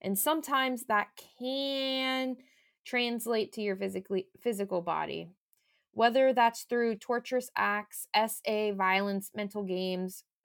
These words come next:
from illusions, et cetera. And even if they don't force you out of your body, they can wait until you knowingly or unknowingly astral project to get at you,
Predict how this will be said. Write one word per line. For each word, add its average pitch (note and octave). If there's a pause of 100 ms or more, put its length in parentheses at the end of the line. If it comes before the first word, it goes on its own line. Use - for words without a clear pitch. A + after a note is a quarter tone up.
(280)
from G3
illusions, B3+
et G3+
cetera. F3+ (500)
And F#3+
even D4+
if C4
they B3+
don't A3+ (140)
force B3
you B3
out G#3+
of A3+
your A#3
body, G#3
they G#3+
can G#3+
wait G#3+
until G#3+
you F#3+
knowingly B3
or G#3+
unknowingly F#3+
astral E3+
project F3
to G3+
get G#3+
at F3
you, F3